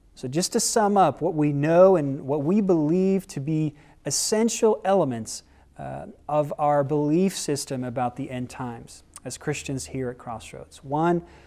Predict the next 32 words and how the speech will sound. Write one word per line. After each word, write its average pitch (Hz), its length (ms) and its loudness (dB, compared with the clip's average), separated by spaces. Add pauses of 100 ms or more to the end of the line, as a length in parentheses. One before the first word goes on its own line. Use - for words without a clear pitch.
(140)
we 147 120 2
affirm 185 520 2
Jesus' 147 420 0 (160)
actual 165 640 -2 (180)
physical 151 640 -2
return. 117 480 -6 (500)
Two, 185 460 4 (580)
the 143 80 -4
righteous 185 580 4
and 202 140 4
the 190 100 2
unrighteous 147 600 -2
will 139 120 0
both 135 300 -2
be 185 120 0
raised 165 360 4
from 190 180 -2
the 190 80 0
dead 131 360 0 (300)
and 127 160 -4
judged 127 480 -2
by 123 100 -6
Jesus 120 400 -6
Christ. - 500 -16 (280)
And 127 160 -8
we 147 100 2
will 190 140 6
receive 180 400 0
a 127 40 -4
glorified, 165 1040 4
transformed 151 880 -2
body. 110 380 -8